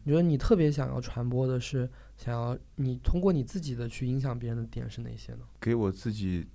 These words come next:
Speaker 2: 最大的体会，可能就是还是要想办法去认识自己。
Speaker 1: 嗯。
Speaker 2: 对，首先就是你知道你自己的长处是哪一些，
Speaker 1: 嗯。
Speaker 2: 然后就是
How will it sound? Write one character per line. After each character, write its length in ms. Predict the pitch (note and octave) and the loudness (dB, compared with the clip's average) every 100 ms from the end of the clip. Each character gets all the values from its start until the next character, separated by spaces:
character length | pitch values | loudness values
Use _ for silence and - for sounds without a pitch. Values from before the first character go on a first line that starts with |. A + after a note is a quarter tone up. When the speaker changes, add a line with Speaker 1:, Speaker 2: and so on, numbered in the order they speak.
| - | -12
Speaker 2:
最 220 | - A2 | -2 0
大 180 | G#2 G#2 | 2 0
的 120 | F#2+ | 0
体 240 | F#2+ - F2+ | -4 -4 -2
会， 420 | G2 F#2+ F2+ - - - - | 0 0 -2 -4 -12 -20 -18
可 160 | - F2 | -6 -2
能 160 | F2+ | 0
就 160 | F#2+ F#2 | -2 -4
是 340 | - F2+ E2+ - - - - - - - | -4 -6 -6 -10 -16 -20 -20 -20 -20 -8
还 160 | - | -4
是 140 | G#2+ B2 | 0 0
要 80 | |
想 200 | A2+ F2+ | 0 0
办 140 | F#2 A2+ | 0 0
法 140 | G#2+ | 0
去 160 | G#2 A2 | 0 -2
认 180 | C#3 A#2 | 0 -2
识 160 | G2+ | -2
自 140 | F#2 F2+ | -6 -6
己。 220 | - F#2+ - - - - - | -8 -14 -16 -20 -20 -20 -8
Speaker 1:
嗯。 280 | C#3+ C#3+ C3 B2 - | -2 0 0 -6 -8
Speaker 2:
对， 380 | F#2+ F#2 F#2 G2+ | -6 -6 -8 -8
首 180 | - | -6
先 320 | F#2 G#2+ A2 G#2+ - | -4 -2 -2 -4 -8
就 140 | - G#2+ | -6 -2
是 100 | G#2 | 0
你 160 | G2 | 0
知 160 | F2+ A2 | -2 -2
道 200 | A#2 G#2+ | 0 0
你 100 | F#2+ | -2
自 160 | F#2 | -4
己 140 | A2 F#2+ | -6 -4
的 80 | F#2 | -6
长 340 | - F2 G#2 | -4 -2 -2
处 220 | - G#2+ | -2 -4
是 160 | F#2+ G2 | -2 -2
哪 100 | F2 | -2
一 140 | F2 | -4
些， 280 | F2+ - E2+ A2 - - C#3+ | -8 -8 -8 -12 -16 -12 -6
Speaker 1:
嗯。 260 | C#3 C3+ - | -4 -6 -8
Speaker 2:
然 180 | F#2 F#2 | -8 -6
后 320 | G#2 G2 F#2+ - - - | -6 -6 -8 -14 -18 -14
就 140 | - G2 | -10 -8
是 180 | G#2 | -8